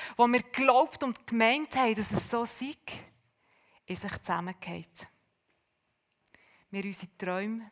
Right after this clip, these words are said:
müssen begraben, der Glanz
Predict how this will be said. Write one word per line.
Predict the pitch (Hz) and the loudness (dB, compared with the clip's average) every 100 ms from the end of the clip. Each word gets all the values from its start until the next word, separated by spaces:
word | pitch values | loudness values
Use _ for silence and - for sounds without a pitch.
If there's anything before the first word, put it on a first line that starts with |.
| _ | _
müssen | 180 - 175 | -12 -12 -14
begraben, | 170 160 165 170 - 196 _ _ _ _ _ _ _ _ _ _ _ _ _ _ _ _ - | -14 -10 -10 -10 -10 -16 _ _ _ _ _ _ _ _ _ _ _ _ _ _ _ _ -12
der | 180 | -8
Glanz | - 185 190 220 - - | -2 0 0 -4 -10 -10